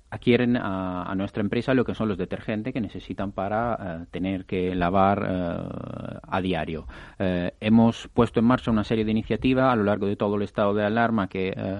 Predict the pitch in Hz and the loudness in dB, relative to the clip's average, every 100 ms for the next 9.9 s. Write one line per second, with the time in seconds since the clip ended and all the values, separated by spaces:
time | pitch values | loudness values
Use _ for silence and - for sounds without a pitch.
0 | 104 101 - 95 95 98 95 92 95 101 | -6 -6 0 0 0 -4 -4 -2 0 -2
1 | - 92 - 101 98 95 104 92 95 95 | -2 -6 -2 0 0 -2 -2 -2 -2 -4
2 | 110 101 101 101 101 110 131 127 143 - | -4 -4 -2 0 2 4 6 6 2 -2
3 | - - 104 107 120 95 92 98 92 95 | -18 -4 -2 -2 -2 -2 -2 -2 -2 -2
4 | 104 101 104 98 98 101 98 92 98 101 | -2 -4 -4 -6 -6 -6 -4 -4 -4 -8
5 | - 104 98 98 101 101 104 98 - 110 | -6 -6 -4 -6 -6 -8 -8 -8 -6 -6
6 | 95 92 95 95 95 90 117 120 98 98 | -4 -4 -4 -4 -4 -2 -2 -4 -6 -8
7 | 90 104 98 98 92 95 104 - - 98 | -6 -4 -4 -4 -8 -6 -6 -6 -8 -8
8 | 92 98 90 101 104 - - 104 101 120 | -6 -6 -6 -6 -6 -6 -6 -6 -2 -2
9 | 143 - - - 92 95 95 98 | -2 -6 -12 -4 -2 0 -2 -4